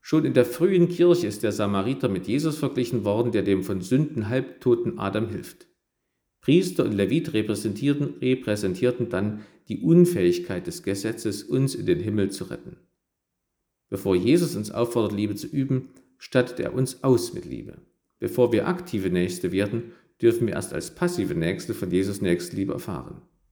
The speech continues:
Jesus gibt uns die Kraft, die wir brauchen, um wirklich nächstenlieb zu sein.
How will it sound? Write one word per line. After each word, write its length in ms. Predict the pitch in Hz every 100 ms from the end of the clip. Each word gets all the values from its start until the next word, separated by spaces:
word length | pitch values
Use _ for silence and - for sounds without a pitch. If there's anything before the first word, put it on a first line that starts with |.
| _ _ _
Jesus 360 | 98 98 98 -
gibt 220 | 175 -
uns 160 | 110
die 120 | 101 92
Kraft, 280 | 113 127
die 80 | 104
wir 100 | 95
brauchen, 360 | 90 90 110 95
um 100 | 98
wirklich 300 | 107 110 107
nächstenlieb 520 | 104 98 - 107 107
zu 80 | 117
sein. 360 | - - -